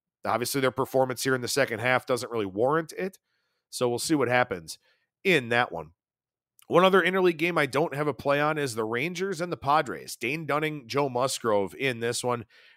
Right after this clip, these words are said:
And I think a lot of people are just gonna do a surface level handicap of this game and be like, "Well, how the hell can Texas be plus one forty, plus one forty-five with a guy on the mound who's got a three ten E R A in Dane Dunning?" But again, as I've talked about a lot and as I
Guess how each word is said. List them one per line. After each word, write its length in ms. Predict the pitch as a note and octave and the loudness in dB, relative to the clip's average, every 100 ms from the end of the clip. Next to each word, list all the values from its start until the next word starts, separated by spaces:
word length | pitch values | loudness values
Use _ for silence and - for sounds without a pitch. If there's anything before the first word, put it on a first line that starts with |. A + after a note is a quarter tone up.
| - | -2
And 80 | F3+ | 0
I 40 | |
think 120 | C4+ | 2
a 40 | F#3 | 4
lot 220 | D#3+ F#3+ | 6 4
of 80 | - | 4
people 260 | D#3+ D#3 C#3+ | 0 2 0
are 100 | A#2+ | 0
just 220 | - - | -4 -2
gonna 180 | E3 B2 | -2 0
do 160 | C#3+ | 0
a 60 | D#3 | 0
surface 500 | - C#3+ C#3+ C3+ - | 0 0 0 -4 0
level 240 | C#3 A#2+ | 2 2
handicap 600 | G2+ C3+ D3+ A2 A#2 A2 | 0 -2 -2 -2 -2 -2
of 100 | G2+ | -6
this 220 | F#2+ G2+ - | -6 -6 -4
game 240 | G2+ C3 | -4 -4
and 100 | A2+ | -4
be 80 | A#2 | 0
like, 260 | A#2 A2 | 0 0
"Well, 360 | A#2 A#2+ A2+ - _ _ _ _ | 2 4 4 0 _ _ _ _
how 140 | - F#3+ | 0 4
the 80 | |
hell 160 | E3 F#3 | 6 4
can 160 | D#3+ B2+ | 2 -2
Texas 400 | D3+ E3+ C3 - | -2 -2 -6 -6
be 140 | C3 | -6
plus 300 | C3 C#3 - | -2 -2 0
one 200 | C3+ B2 | -2 -2
forty, 360 | - B2+ B2 B2 | -2 -2 0 -2
plus 300 | C3 B2+ C3 | -2 -2 -2
one 160 | B2+ | -6
forty-five 800 | - B2+ A2 - C3 B2 G#2 F#2 _ _ _ | -2 -2 -2 0 2 4 2 -2 _ _ _
with 120 | C#3 C#3 | -4 0
a 40 | |
guy 220 | C3+ D3 | 4 4
on 60 | C3+ | 4
the 60 | |
mound 260 | B2+ C3+ C3 | 2 2 2
who's 140 | A#2+ | 0
got 140 | C3 A#2+ | 2 2
a 60 | |
three 280 | G#2 B2 C3 | 0 -4 -6
ten 280 | - C3 B2 | -2 -2 0
E 120 | B2 | 0
R 220 | A2 G#2+ | 2 4
A 260 | B2 E2+ E2+ _ _ _ - | 2 0 -4 _ _ _ -2
in 200 | D3 A#2+ | -2 0
Dane 300 | B2 B2 A2+ | 0 0 2
Dunning?" 460 | C3+ F#2+ D2+ E2 - | 0 0 -8 -12 2
But 360 | A#3+ B2 - _ _ _ _ | 4 4 2 _ _ _ _
again, 320 | D3 C3+ F3+ G2 | -6 0 0 0
as 160 | F#2+ | -2
I've 140 | A2 - | -6 0
talked 320 | D3 G3 G#3 | 2 2 2
about 160 | G3+ | 2
a 20 | C#3+ | 2
lot 320 | A2 B2 E3 | 6 6 4
and 80 | B2 | 0
as 140 | A#2+ | -2
I 140 | A2+ | -2